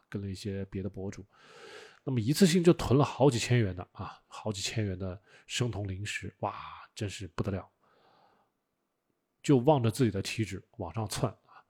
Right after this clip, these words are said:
当然我们只是指的这个生酮的小圈子，更别说大家去吃什么薯片呐，去喝什么奶茶呀，去吃一些，啊，垃圾食品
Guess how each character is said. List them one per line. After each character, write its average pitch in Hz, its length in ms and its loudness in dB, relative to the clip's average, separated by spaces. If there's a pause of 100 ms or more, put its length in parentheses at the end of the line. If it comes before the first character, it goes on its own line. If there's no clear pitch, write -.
(240)
当 143 140 6
然 165 80 8
我 123 100 8
们 110 160 0
只 - 160 -6
是 123 120 0
指 110 240 0
的 92 100 -6
这 113 100 -4
个 104 120 -4
生 165 180 -2
酮 113 160 -4
的 139 80 2
小 - 200 -2
圈 131 260 -2
子， 120 180 -2 (300)
更 165 160 6
别 113 100 6
说 143 160 6
大 131 160 4
家 123 80 4
去 - 160 -4
吃 - 240 2
什 104 100 -2
么 92 300 -8
薯 - 220 -6
片 147 340 2
呐， 98 220 -4
去 - 100 -8
喝 139 220 2
什 110 120 0
么 113 60 -2
奶 95 220 -4
茶 90 360 -8
呀， 107 220 -2 (400)
去 - 140 -6
吃 - 240 0
一 120 80 2
些， 127 320 4
啊， 101 180 -2
垃 117 240 0
圾 139 160 0
食 127 220 -2
品 113 200 -2